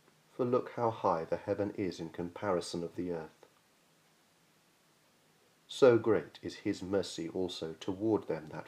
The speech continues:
fear him. Look how wide also the east is from the west.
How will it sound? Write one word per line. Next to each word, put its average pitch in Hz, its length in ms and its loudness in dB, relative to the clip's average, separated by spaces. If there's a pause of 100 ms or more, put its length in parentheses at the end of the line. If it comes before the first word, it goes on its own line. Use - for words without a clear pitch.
(120)
fear 95 160 0
him. 78 280 -10 (2750)
Look 95 280 0
how 92 180 6
wide 90 400 4
also 87 480 0
the 98 160 -4
east - 320 -4
is 80 160 -4
from 87 300 -2
the 92 80 -2
west. 98 540 -4